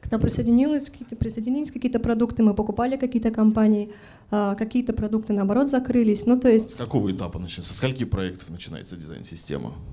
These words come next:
Speaker 1: У нас эти проектов с двадцати одного. Ну,
Speaker 2: Не, не,
Speaker 1: с
Speaker 2: нет,
Speaker 1: той
Speaker 2: нет.
Speaker 1: продуктовой группы, которая была.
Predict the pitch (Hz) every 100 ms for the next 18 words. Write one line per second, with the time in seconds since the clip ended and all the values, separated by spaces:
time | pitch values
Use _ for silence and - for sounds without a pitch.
0 | - - - 208 240 285 226 226 214 220
1 | 202 - - 214 208 208 214 - 220 220
2 | 214 202 220 - - - - - - _
3 | _ - _ _ _ 233 226 214 - _
4 | - - 135 113 120 120 - 247 269 254
5 | 269 262 262 262 254 247 240 233 214 208